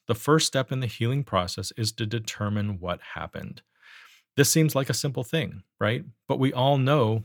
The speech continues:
people who are closed down about their past. Someone who makes it sound like nothing bad ever happened in them, in their past. Uh, maybe it's because they've never done the hard work to really understand how their past affected them.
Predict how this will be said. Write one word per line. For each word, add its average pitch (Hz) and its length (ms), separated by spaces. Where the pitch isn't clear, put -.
people 101 520
who 123 100
are 107 120
closed 110 600
down 95 440
about 107 300
their 117 140
past. - 520
Someone 123 300
who 127 100
makes 120 260
it - 100
sound 117 320
like 101 220
nothing 120 380
bad 120 280
ever 113 280
happened 110 360
in 82 120
them, 98 400
in 101 140
their 104 160
past. 82 440
Uh, 101 220
maybe 120 260
it's 120 120
because 113 320
they've 110 180
never 113 240
done 113 180
the 110 80
hard 107 300
work 117 180
to - 120
really 113 340
understand 104 580
how 104 200
their 104 140
past - 380
affected 147 400
them. 98 300